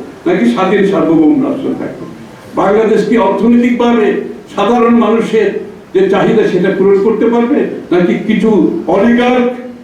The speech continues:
যাদের হাতে বাংলাদেশের আজকে সমস্ত আর্থিক ব্যবস্থা নিয়ন্ত্রিত হচ্ছে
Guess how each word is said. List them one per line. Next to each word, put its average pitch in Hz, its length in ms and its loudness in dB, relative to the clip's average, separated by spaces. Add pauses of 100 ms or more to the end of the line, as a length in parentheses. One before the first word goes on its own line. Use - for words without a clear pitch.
(260)
যাদের - 320 2
হাতে 196 180 -2 (140)
বাংলাদেশের 185 560 0 (100)
আজকে 165 220 -4 (440)
সমস্ত 214 320 0 (160)
আর্থিক 180 360 -4
ব্যবস্থা 160 380 0 (440)
নিয়ন্ত্রিত 170 440 2 (120)
হচ্ছে - 260 -6